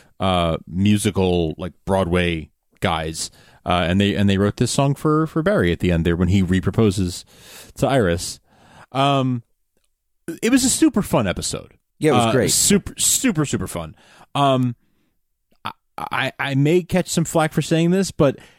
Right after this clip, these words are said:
Speaker 1: not a lot actually happened in terms of the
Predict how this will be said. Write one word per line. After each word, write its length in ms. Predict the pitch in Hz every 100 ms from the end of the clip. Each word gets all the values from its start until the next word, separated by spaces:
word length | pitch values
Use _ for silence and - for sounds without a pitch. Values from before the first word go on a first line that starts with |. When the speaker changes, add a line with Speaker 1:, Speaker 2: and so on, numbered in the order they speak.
| _
Speaker 1:
not 380 | 143 151 247 381
a 60 | 339
lot 440 | 180 165 170 147 _ _
actually 960 | 127 131 - - 156 143 127 110 92 80 _ _ _ _ _ _
happened 680 | - - - 123 - 127 123
in 120 | 107 101
terms 400 | - 110 98 104
of 300 | 92 90 95
the 240 | 90